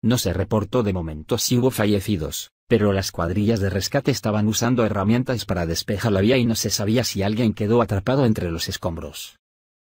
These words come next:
En dos mil dieciséis, se derrumbó parte de otro paso elevado que estaba siendo construido en Calcuta, dejando veintiséis muertos y decenas de heridos.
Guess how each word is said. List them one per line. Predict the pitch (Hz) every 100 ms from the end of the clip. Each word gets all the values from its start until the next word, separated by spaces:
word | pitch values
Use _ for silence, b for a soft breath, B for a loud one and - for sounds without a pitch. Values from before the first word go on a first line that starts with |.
| _ _ 92
En | 87
dos | 101 98
mil | 107 101
dieciséis, | 90 90 - 78 69 - - _ _
se | - 107
derrumbó | 98 95 92 107
parte | 104 120 -
de | 92
otro | 85 107 98
paso | 139 117
elevado | 98 98 110 117
que | 95
estaba | - 110 104
siendo | - 117 107 104
construido | 95 - 113 113 101
en | 90
Calcuta, | 98 - 117 80 - _ -
dejando | 98 120 127 135
veintiséis | 113 107 92 - 113
muertos | 101 117 - 107
y | 98
decenas | 95 - 110 120
de | 95
heridos. | 90 98 73 76 - -